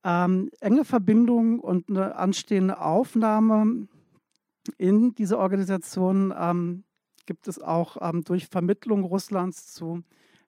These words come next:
Venezuela. Also es entsteht da tatsächlich sowas wie ein globales Bündnis, ähm, von Staaten, die zumindest eine gefühlte Gemeinsamkeit zueinander offenbar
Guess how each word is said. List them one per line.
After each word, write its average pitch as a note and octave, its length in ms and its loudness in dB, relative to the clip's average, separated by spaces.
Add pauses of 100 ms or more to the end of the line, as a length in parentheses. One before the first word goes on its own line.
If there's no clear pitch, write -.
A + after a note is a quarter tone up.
Venezuela. F3+ 800 -4
Also F#3 200 -2
es F3+ 100 -8
entsteht G3 360 -6
da G#3+ 60 0
tatsächlich G3 640 -4
sowas F#3 440 -2
wie F3+ 120 0
ein F#3 200 0 (540)
globales F3 720 0
Bündnis, F#3+ 840 0
ähm, F3 460 -2 (520)
von F3 360 -2
Staaten, F#3 480 0
die F#3+ 80 0
zumindest F#3 500 -2
eine F#3 80 -4
gefühlte B3+ 640 0 (560)
Gemeinsamkeit F3+ 800 2
zueinander E3+ 520 0
offenbar D#3+ 520 0